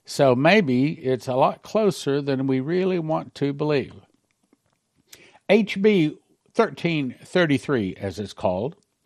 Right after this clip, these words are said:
would create a left-wing domestic violent terror extremism commission at the A G's office. The members are asked to recommend legislative solutions to combat disinformation and misinformation, address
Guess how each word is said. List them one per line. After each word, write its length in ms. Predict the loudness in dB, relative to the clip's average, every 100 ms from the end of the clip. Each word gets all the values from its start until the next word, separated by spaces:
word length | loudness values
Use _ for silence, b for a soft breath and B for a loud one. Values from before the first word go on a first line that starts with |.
| b b b
would 180 | 4 4
create 280 | 0 2
a 60 | 4
left-wing 500 | 4 4 2 2 2
domestic 460 | 0 0 -2 -2 2
violent 420 | 4 4 0 -4
terror 220 | -4 -2
extremism 680 | -2 -2 -4 -2 -2 -4 -6
commission 480 | -4 -2 -2 -2 -2
at 120 | 0
the 120 | 2
A 100 | 2
G's 300 | 2 -2 -2
office. 440 | -4 -6 -16 -20 -20 _ _ b b b b
The 100 | 0
members 340 | 0 2 2 6
are 200 | 6 6
asked 500 | 6 6 4 -6 -4
to 100 | -2
recommend 600 | 2 0 0 0 0 -2 -6
legislative 920 | -4 0 0 0 0 0 2 2 -2
solutions 760 | -4 0 0 0 -4 -6 -10 -16 b b b
to 140 | -4 -2
combat 540 | 2 4 6 4 4
disinformation 920 | 2 2 0 -2 2 2 2 -2 -8
and 460 | -4 -4 -2 -4 -2
misinformation, 840 | -2 -2 -4 -4 0 0 0 -6 -4
address 640 | -4 2 4 4 2 -4